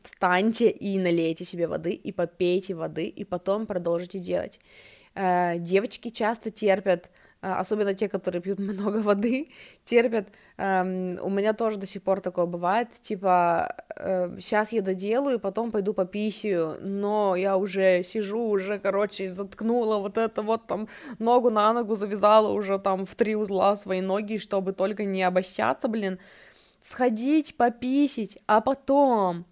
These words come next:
вернуться и доделать, даже если там чуть-чуть осталось доделать. Почему это очень важно? Потому что нас учат игнорировать сигналы тела с детства. Есть по расписанию,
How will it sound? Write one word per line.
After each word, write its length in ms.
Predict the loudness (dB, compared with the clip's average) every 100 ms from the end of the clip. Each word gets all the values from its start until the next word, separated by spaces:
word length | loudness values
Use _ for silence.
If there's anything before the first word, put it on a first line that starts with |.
| -4
вернуться 640 | 2 2 2 -2 -4 -4
и 180 | -4 -2
доделать, 640 | 0 0 -2 0 0 0 0
даже 260 | 0 0
если 280 | -2 -4 -4
там 260 | -4 -6 -6
чуть-чуть 340 | -10 -10 -10
осталось 380 | -8 -4 -4 -4
доделать. 420 | -10 -12 -12 -10 -10
Почему 380 | -8 -6 -2
это 160 | -2 -2
очень 320 | -4 -4 -6
важно? 360 | -4 -4 -6 -12 -20 _ -20 -20 -16 -6
Потому 300 | -2 0 -2
что 360 | -2 -2 -2 -4
нас 320 | -6 -2 -2 -2
учат 320 | -6 -6 -6
игнорировать 640 | -6 -4 -4 -2 -4 -4
сигналы 400 | -6 -6 -4 -4
тела 320 | -4 -2 -2
с 60 | -4
детства. 680 | -4 0 -2 -2 -10 -10 -10 _ _ _ _ _
Есть 460 | -6 4 4 4 0
по 120 | 0
расписанию, 920 | 0 -4 -12 -4 0 0 0 -2 -4